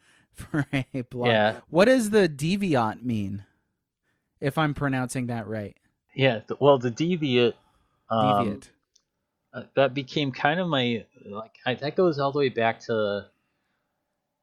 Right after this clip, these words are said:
Speaker 2: nineteen ninety-five. Um, my, uh, I, it's gonna sound really silly, but,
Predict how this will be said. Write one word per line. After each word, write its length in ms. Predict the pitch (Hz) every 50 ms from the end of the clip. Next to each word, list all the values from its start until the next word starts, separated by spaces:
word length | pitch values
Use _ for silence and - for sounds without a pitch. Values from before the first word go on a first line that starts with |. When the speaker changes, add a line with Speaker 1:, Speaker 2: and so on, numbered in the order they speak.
| _ _ -
Speaker 2:
nineteen 400 | 135 143 165 147 - - 175 156
ninety-five. 800 | 147 139 139 135 120 117 - - - 117 104 98 90 90 - - - _ _ _ _ _ _ -
Um, 460 | 101 104 101 98 95 95 95 92 - _ _ _ _ _ _ _ _ _ _ _ _ _ _ _ _ _ _ _ _ _ _ _ _ _ _ _
my, 300 | 123 117 113 110 107 107
uh, 300 | 107 101 98 98 95 95 - _ _ _ _ _ _ _ _ _ _ _ _ _ _ _ _ _ _ _ _ _ _ _ _ _ _
I, 80 | - 120
it's 260 | 107 113 117 - -
gonna 160 | - 151 139
sound 280 | 120 - - 131 120 117
really 180 | 113 104 95 95
silly, 460 | - - - 113 101 92 85 80 - _
but, 240 | - 92 90 -